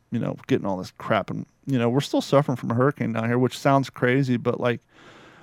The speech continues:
my brother's come down here from Vegas 'cause we were t-,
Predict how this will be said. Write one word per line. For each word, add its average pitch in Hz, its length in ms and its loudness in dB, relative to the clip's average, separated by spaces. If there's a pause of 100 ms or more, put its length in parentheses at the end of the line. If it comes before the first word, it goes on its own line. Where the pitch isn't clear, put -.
my 131 120 10
brother's 139 340 10
come 143 160 4
down 135 120 6
here 143 100 6
from 127 200 2
Vegas 139 380 6
'cause 123 180 2
we 135 160 6
were 143 140 10
t-, - 160 -4